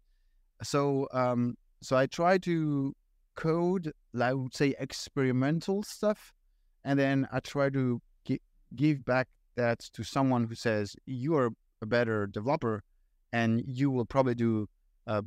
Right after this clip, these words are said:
more beautiful code, so don't pay attention <laughs> to how I structure the code." Um, so what I'm working at the moment is, obviously, I try to educate,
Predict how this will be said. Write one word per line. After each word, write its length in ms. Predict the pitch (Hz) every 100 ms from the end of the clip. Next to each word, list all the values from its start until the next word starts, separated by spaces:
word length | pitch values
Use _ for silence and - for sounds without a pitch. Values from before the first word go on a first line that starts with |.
| 107
more 300 | 127 120 151
beautiful 380 | 139 135 - 117
code, 260 | 123 110
so 80 | -
don't 160 | 117 120
pay 120 | 123
attention 500 | 117 104 - - 147
<laughs> 20 |
to 120 | 165 147
how 140 | 180 156
I 100 | 175
structure 380 | 165 - 180 -
the 100 | 143
code." 300 | 120 131 120 - _ _ _ _ _ -
Um, 400 | 127 127 131 127
so 500 | - 147 147 143 -
what 260 | 147 127 175
I'm 120 | 175
working 320 | 165 165 160
at 120 | 143
the 80 | 135
moment 440 | 139 151 135 127
is, 280 | - 143 123
obviously, 520 | 123 135 131 139 135
I 80 | 120
try 340 | 120 - 156 180
to 180 | - 147
educate, 600 | 143 156 151 139 135 -